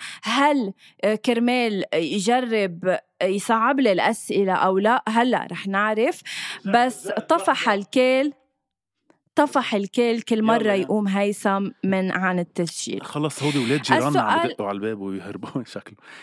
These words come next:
Speaker 2: يلا.
Speaker 1: أوكي، آه، بعد عندكن هيك شي أنتو بالضياع تبعكن، كم سي با كلاس دي
Speaker 2: طيب،
Speaker 1: تو،
Speaker 2: يلا.
Speaker 1: بدقوا على الباب وبيهربوا. السؤال الأخير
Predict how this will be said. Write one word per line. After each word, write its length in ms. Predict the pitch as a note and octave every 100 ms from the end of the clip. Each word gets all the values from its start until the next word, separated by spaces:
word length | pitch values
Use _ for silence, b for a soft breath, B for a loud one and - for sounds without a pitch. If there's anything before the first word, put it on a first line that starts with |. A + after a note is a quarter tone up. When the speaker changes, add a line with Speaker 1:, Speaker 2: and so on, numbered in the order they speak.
| B
Speaker 2:
يلا. 280 | C3 B2 - _ _ _ -
Speaker 1:
أوكي، 280 | A#3+ - A#3+
آه، 220 | C4 C#4
بعد 260 | B3+ B3
عندكن 380 | A#3 A#3+ B3 A#3
هيك 180 | A3 G#3+
شي 260 | - A#3+ G#3
أنتو 240 | G#3 G#3
بالضياع 680 | F#3+ E3+ D#3+ F#3 G3 G3 F#3
تبعكن، 840 | G3 F3+ E3+ F3+ - A3+ A#3 C4+
كم 240 | - G#3
سي 180 | G3+ G3+ - F#3+
با 100 | F#3+
كلاس 600 | - F#3+ F3+ F#3 F#3+ -
دي 120 | E3
Speaker 2:
طيب، 160 | E3 A2
Speaker 1:
تو، 240 | F#3 F#3 A#2+
Speaker 2:
يلا. 240 | C#3 C#3
Speaker 1:
بدقوا 140 | G#2
على 120 | F3+ F3+
الباب 220 | F3+ F3+
وبيهربوا. 520 | F3 E3+ F3+ D#3+ - B B B B B - -
السؤال 840 | G4 - G4+ - C4+ C4+ C#4+ E4 D4 -
الأخير 800 | A#3+ C4+ G#3+ G#3+ - F3 G3